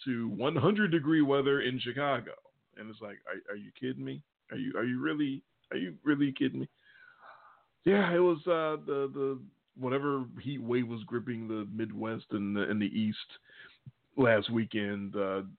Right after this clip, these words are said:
happened to hit Chicago, uh, for a very inopportune time because I w-, the reason I was there was to try to walk in a walkathon for sickle cell anemia, which, uh, claimed my mother back in nineteen eighty-six. Uh,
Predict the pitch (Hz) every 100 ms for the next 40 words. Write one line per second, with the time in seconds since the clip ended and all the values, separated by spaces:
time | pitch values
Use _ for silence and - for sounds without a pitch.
0 | _ _ _ - 120 107 110 - 120 -
1 | - 123 120 120 120 120 120 113 107 101
2 | - 127 110 107 107 147 143 127 - _
3 | - - - - 131 131 117 127 127 113
4 | 117 123 123 110 117 113 113 110 110 117
5 | 123 131 117 107 104 117 127 117 110 -
6 | 104 98 - 123 110 101 90 107 139 135
7 | 120 107 87 107 135 107 - 101 95 101
8 | 104 98 - _ _ _ _ - 143 127
9 | 104 117 104 104 127 107 101 101 101 -
10 | 104 104 104 - 113 107 101 101 90 110
11 | 117 110 104 101 107 101 101 95 104 95
12 | 90 - 127 101 - - _ - - -
13 | _ - 107 104